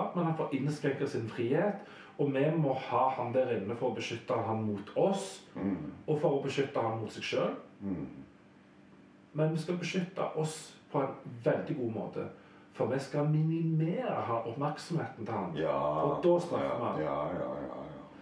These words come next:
Speaker 1: Du er så betydningsløs, du,
Speaker 2: Mm.
Speaker 1: at vi skal skrive null og nada om deg.
Speaker 2: Mm.
Speaker 1: Men vi skal faen ha kontroll på deg.
Speaker 2: Mm.
Speaker 1: For det, du kommer til å være der til du dør.
Speaker 2: Mm.
Speaker 1: Men vi skal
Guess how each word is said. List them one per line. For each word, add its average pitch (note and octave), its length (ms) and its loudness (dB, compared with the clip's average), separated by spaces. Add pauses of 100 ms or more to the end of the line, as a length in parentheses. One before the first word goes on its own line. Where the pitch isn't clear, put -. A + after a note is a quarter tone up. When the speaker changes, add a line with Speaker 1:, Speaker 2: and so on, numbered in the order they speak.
(160)
Speaker 1:
Du E3 120 8
er F3 60 4
så F#3 160 2
betydningsløs, F#3 960 2
du, A2 160 -10 (300)
Speaker 2:
Mm. G2 240 -4 (100)
Speaker 1:
at D3+ 160 -2
vi F3 60 2
skal E3+ 160 -4
skrive D#3 540 0 (340)
null F3+ 440 6
og G3 80 6
nada E3+ 240 2
om - 140 2
deg. F#2 120 -4 (100)
Speaker 2:
Mm. - 260 -2 (460)
Speaker 1:
Men A#2+ 140 0
vi B2 60 -2
skal D3+ 140 -2
faen C#3+ 220 2
ha E3+ 100 0
kontroll F3 400 0
på - 120 0
deg. - 100 -4 (100)
Speaker 2:
Mm. F2 360 -6 (100)
Speaker 1:
For - 60 -10
det, B2 180 -2
du E3 180 4
kommer F3+ 180 2
til D3 80 4
å B2 40 0
være B2+ 180 4
der A#2+ 100 -2
til A#2 120 -2
du G2 80 -4
dør. - 200 -2 (800)
Speaker 2:
Mm. - 120 -10
Speaker 1:
Men A#2 140 -2
vi G#2+ 40 -4
skal - 180 -10